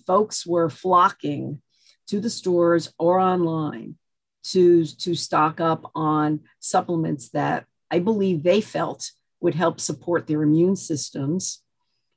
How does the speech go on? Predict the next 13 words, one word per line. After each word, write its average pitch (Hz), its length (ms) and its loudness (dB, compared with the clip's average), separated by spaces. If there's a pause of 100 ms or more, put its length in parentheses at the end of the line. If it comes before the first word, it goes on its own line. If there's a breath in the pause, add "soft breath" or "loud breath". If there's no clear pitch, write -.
(200)
as 165 320 2
they, 165 560 4
they 175 160 2
were 170 100 2
trying 180 240 -2
to 170 60 0
figure 175 260 -2
out, 170 120 -2
"Well, 151 100 -4
what 151 180 -2
do 180 140 -2
I 151 100 -2
do?" 165 360 -4